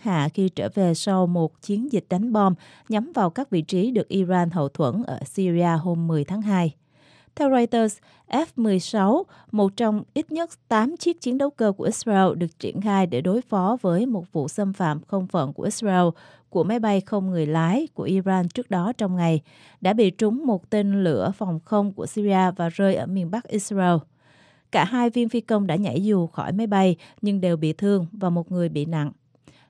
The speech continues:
Nhóm Hezbollah của Liban được Iran hậu thuẫn nói rằng việc bắn hạ chiếc máy bay đánh dấu sự khởi đầu của một giai đoạn chiến lược mới và sẽ hạn chế khả năng tiến vào không phận Syria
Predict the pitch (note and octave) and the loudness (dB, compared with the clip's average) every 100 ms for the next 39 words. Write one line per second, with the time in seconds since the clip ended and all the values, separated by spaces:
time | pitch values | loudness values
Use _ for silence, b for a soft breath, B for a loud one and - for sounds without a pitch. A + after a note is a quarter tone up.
0 | - F#3+ F3+ C#4 - A3 G3+ G#3+ G3 F#3 | -4 0 0 -2 -2 -4 -2 0 2 4
1 | F#3 E3+ D3 G#2 F3 G3 F#3+ F#3+ E3 F3+ | 2 0 -2 -2 0 2 2 0 0 -4
2 | F#3 - G3+ F#3+ F3+ F3 D#3+ C#3+ D3+ F#3+ | -6 -2 0 2 0 0 -2 0 -2 -2
3 | A#3 A3 F3 D#3+ B B - A3+ G3 A3+ | -2 0 0 -2 B B -4 -4 -2 -4
4 | D#4+ B3 F3 E3 C4+ C4+ B3 A3 G3 F#3 | -2 -2 -2 -4 -4 -2 0 0 0 0
5 | A3+ G#3+ G3 C#4 - D#3+ - F#3 F3 D#3 | 0 0 0 -2 -4 -4 -4 0 0 0
6 | - F3 F#3 - F#3 F3+ E3+ C#3+ D3 F#3 | -4 -4 -4 -4 -4 -2 -2 -2 -4 -4
7 | G3+ A#3 E3 F3 F3 B3+ B B B B | -2 -2 -2 0 2 0 B B B B
8 | A3+ G#3+ - F3+ G#3 G#3+ D#3+ - F#3+ C4 | 0 0 0 0 0 0 -2 -2 -2 0
9 | - F3 F#3 F#3 G#3 F#3+ C4 G#3+ E3+ - | -4 -4 -4 -2 -2 -2 -2 0 0 0
10 | G3 F#3 F3+ C#3 - - G#3+ G3 F3+ F3+ | -4 -4 -2 -4 -6 -10 -2 0 2 2
11 | E3+ | 2